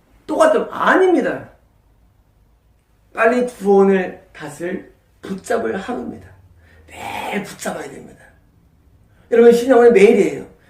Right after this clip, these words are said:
매일 붙잡고 그 끈을 놓지 말아야 됩니다.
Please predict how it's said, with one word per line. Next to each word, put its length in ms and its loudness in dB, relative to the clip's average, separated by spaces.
매일 400 8
붙잡고 840 -4
그 140 -4
끈을 180 0
놓지 220 -4
말아야 240 2
됩니다. 320 -6